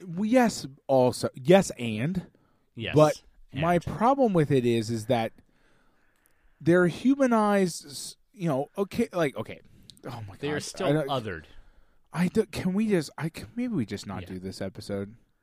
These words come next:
Speaker 2: We have to do this episode. I'm sorry.
Speaker 1: Um, like, so let, let's, uh, like, there's so much to talk about here. It's, it's almost
Speaker 2: Right.
Speaker 1: painful. Um,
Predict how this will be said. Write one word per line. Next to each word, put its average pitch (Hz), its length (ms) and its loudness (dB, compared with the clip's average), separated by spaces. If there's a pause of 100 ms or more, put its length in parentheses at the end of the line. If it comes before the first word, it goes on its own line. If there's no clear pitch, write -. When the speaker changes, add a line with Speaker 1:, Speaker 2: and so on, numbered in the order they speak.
(420)
Speaker 2:
We 127 160 -6
have 117 220 -8
to 110 100 -14
do 101 140 -12
this 92 200 -14
episode. 98 400 -14
I'm 98 40 -6
sorry. 127 280 4
Speaker 1:
Um, 127 200 -6 (180)
like, 160 240 -2
so 196 420 4
let, 202 240 0
let's, 247 300 0
uh, 214 100 -6
like, 190 160 -2
there's 185 160 0
so - 180 -8
much 104 180 -8
to 92 60 -14
talk 90 220 -12
about 90 180 -10
here. 95 240 -8
It's, - 340 -8
it's - 220 -8
almost 127 360 -2
Speaker 2:
Right. - 60 -16
Speaker 1:
painful. 92 440 -10 (580)
Um, 127 360 2